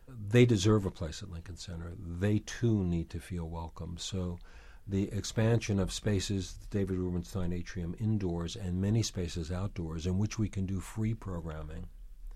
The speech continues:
uh, makes me very proud, very happy to see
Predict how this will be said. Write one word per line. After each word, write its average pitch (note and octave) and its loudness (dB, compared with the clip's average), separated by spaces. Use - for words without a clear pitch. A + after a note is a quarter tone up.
uh, F#2 -6
makes G#2+ 2
me G2 6
very F2 2
proud, D#2+ -10
very F#2+ 4
happy E2+ -4
to F2+ -8
see F2 -6